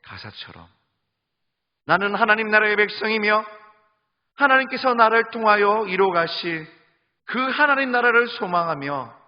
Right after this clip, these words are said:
날마다 주 예수와 동행하는 삶을 살아가는 믿음의 백성들이 되길 바랍니다.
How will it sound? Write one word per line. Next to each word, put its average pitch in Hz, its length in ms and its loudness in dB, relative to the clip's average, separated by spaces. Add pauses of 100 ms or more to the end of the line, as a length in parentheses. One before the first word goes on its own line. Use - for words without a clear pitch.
(540)
날마다 131 760 -2 (300)
주 - 220 -8 (240)
예수와 190 840 -2
동행하는 131 680 -8
삶을 107 680 -16 (300)
살아가는 123 640 -10 (420)
믿음의 156 580 -6 (400)
백성들이 127 840 -10 (300)
되길 104 560 -20 (380)
바랍니다. 85 500 -20